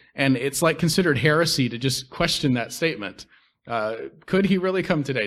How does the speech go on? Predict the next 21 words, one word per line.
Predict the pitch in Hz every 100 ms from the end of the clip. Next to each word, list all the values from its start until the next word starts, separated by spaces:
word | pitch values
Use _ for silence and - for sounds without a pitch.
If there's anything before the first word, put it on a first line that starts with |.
| 113
Is, | 139 139
is | 139
that | 165 175
what | 160 156
Scripture | - - 165 - 135
tends | 135 156 156 -
to, | - 123 117 - _ _ -
uh, | 117
point | 117 180 175
us | 143 131
to? | - 101
And | 110
again, | 131 143
I | 127
think | 123 135 -
biblically | 151 175 156 147 131
we | 123
really | 139 143
can't | 131 131 -
say | - 156 147
that. | 107 92